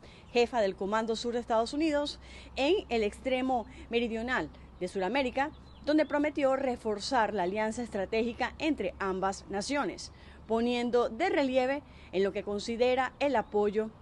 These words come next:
estadounidense sería vital para la reforma económica en la que ha basado su mandato.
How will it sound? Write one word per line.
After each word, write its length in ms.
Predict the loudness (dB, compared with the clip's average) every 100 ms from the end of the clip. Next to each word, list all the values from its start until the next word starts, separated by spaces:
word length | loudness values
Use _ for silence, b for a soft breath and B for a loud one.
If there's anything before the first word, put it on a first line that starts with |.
| -20 -14
estadounidense 840 | -8 -4 -2 0 -2 -2 -2 -4 -8 -10
sería 340 | -4 0 -2
vital 500 | -2 -6 -2 0 -2 -4 0
para 200 | 2 2
la 120 | 0
reforma 320 | -4 -6 -4
económica 480 | -4 -4 -2 -2 -2
en 40 | -4
la 120 | -4
que 100 | -2
ha 60 |
basado 360 | -2 -2 -2 -4
su 140 | -4
mandato. 420 | -8 -8 -14 -18